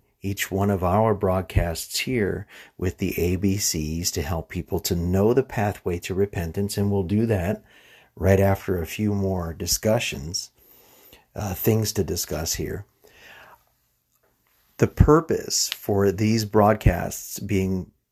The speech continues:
m-, largely unedited is for that real interaction with you. Now, I know it's a monologue. You can't respond to me, but you can respond to the channel.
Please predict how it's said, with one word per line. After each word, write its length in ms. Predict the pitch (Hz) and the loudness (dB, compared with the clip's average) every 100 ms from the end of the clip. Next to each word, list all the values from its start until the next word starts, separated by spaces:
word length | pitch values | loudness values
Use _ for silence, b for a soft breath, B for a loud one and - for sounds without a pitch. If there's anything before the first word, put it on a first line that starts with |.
| - | -8
m-, 220 | - 107 _ | -6 -6 _
largely 760 | 98 107 107 123 135 127 131 113 | 0 6 6 6 4 2 2 4
unedited 880 | 95 107 101 92 95 95 - - - _ _ _ _ _ _ _ _ _ _ B B B - | 0 0 0 -2 -2 -2 -6 -10 -14 _ _ _ _ _ _ _ _ _ _ B B B 2
is 280 | 101 87 - | 4 2 -2
for 260 | - - 120 | -6 2 4
that 280 | 113 107 - | 6 4 2
real 380 | 95 113 127 123 | -2 4 4 4
interaction 840 | 113 104 95 95 90 95 - 104 | 2 -2 -2 -2 -2 -4 -6 -4
with 220 | 92 98 - | -4 -6 -6
you. 300 | 92 87 - _ _ B B B B | -6 -6 -12 _ _ B B B B
Now, 220 | 101 98 | 2 4
I 120 | 95 101 | 4 2
know 280 | 110 110 | 2 4
it's 180 | 104 - | 2 2
a 60 | 98 | 0
monologue. 800 | 104 104 104 95 87 80 92 87 | 2 2 2 0 -2 -2 -4 -4
You 80 | 87 | -4
can't 260 | 110 95 | -2 -2
respond 640 | 90 87 - - 101 107 104 | -2 -4 -6 2 4 4 0
to 100 | 85 | -6
me, 120 | 80 | -4
but 120 | 85 | -2
you 120 | 92 | -4
can 240 | 98 104 95 | -2 -2 0
respond 600 | 113 107 - 101 101 101 | 0 -2 0 0 2 0
to 120 | 101 | -4
the 120 | 95 | -4
channel. 560 | 107 101 85 87 104 | -4 -6 -6 -8 -10